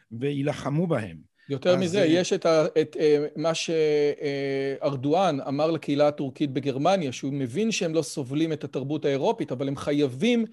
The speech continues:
Speaker 2: דווקא מתוך זה שהם לא סובלים אותה, להתערות בפוליטיקה שלהם. אז, אז אני מסכים, אבל, אבל ה-, הדברים האלה קרו בשנות התשעים. היום אנחנו באלפיים עשרים ואחת.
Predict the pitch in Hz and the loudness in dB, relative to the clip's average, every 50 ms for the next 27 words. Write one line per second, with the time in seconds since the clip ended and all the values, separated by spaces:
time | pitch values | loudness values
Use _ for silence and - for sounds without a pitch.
0 | - - - _ _ _ _ - 180 202 208 - 226 202 180 - 202 190 156 185 | -10 -20 -20 _ _ _ _ 2 2 2 4 2 0 -2 0 0 -2 -2 -2 -2
1 | 185 - - 165 160 175 220 208 - 220 185 165 180 170 160 147 - 170 151 151 | -4 -2 -2 -2 0 0 0 0 0 -4 -2 -2 -2 -2 -2 0 0 0 0 0
2 | 139 - 151 139 170 175 160 156 - - 156 165 180 - 175 - 143 123 - 139 | 0 -2 0 0 0 0 0 -2 -2 0 0 0 0 -2 -4 -4 -4 -4 -2 -4
3 | 127 127 123 127 127 - - - _ _ _ _ _ 156 143 147 165 170 151 139 | -2 -2 -4 -6 -10 -14 -20 -20 _ _ _ _ _ 2 2 2 4 4 2 2
4 | - - 180 185 185 185 185 - - 285 233 175 151 170 170 - 185 160 156 180 | 2 0 0 0 0 0 -2 0 0 0 2 4 2 2 2 2 2 4 4 4
5 | 175 - - - 190 190 196 190 156 156 185 202 277 311 302 294 285 - 247 277 | 2 2 0 0 0 2 4 2 2 2 0 0 4 4 4 4 4 2 2 2
6 | 285 277 - 175 185 - 254 269 302 277 - 226 185 - - 269 262 254 170 127 | 2 0 -2 -4 -2 0 2 2 2 0 -2 -2 -2 -2 -2 -2 -2 -2 -2 -4
7 | 113 - _ _ _ _ _ _ _ - 175 220 254 294 294 - 269 208 196 185 | -6 -10 _ _ _ _ _ _ _ 2 2 4 4 2 2 0 2 4 4 4
8 | 180 - 254 262 247 214 - - 240 233 220 196 214 202 - - 233 196 147 | 4 2 0 0 0 -4 -4 -4 -4 -2 0 0 0 -2 0 2 2 2 2